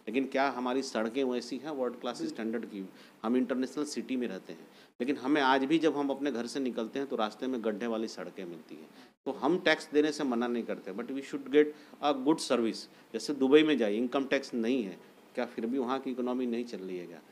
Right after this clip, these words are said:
Speaker 1: सबसे अच्छी economy है वहाँ पे, सबसे अच्छा world class city है। उन्होंने क्या किया है, service charges के through पैसा लेना चालू किया। तो जिसको service की इच्छा होगी वो service का पैसा देगा। तो आप अच्छी road बनाइए, toll ले लीजिए, अच्छा है, अच्छी सर्विस दीजिए,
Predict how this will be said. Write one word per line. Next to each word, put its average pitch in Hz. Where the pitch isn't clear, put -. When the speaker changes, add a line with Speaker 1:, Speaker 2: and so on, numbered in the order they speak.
Speaker 1:
सबसे -
अच्छी 131
economy 98
है 92
वहाँ 87
पे, -
सबसे 131
अच्छा 143
world 123
class 123
city 104
है। 87
उन्होंने 127
क्या 123
किया 123
है, 135
service 170
charges 143
के 143
through 131
पैसा 104
लेना 92
चालू 87
किया। 85
तो 120
जिसको 160
service 151
की 139
इच्छा -
होगी 117
वो 107
service 101
का -
पैसा 98
देगा। 101
तो -
आप 147
अच्छी 151
road 156
बनाइए, 123
toll 135
ले 113
लीजिए, 101
अच्छा -
है, 110
अच्छी 143
सर्विस 170
दीजिए, 139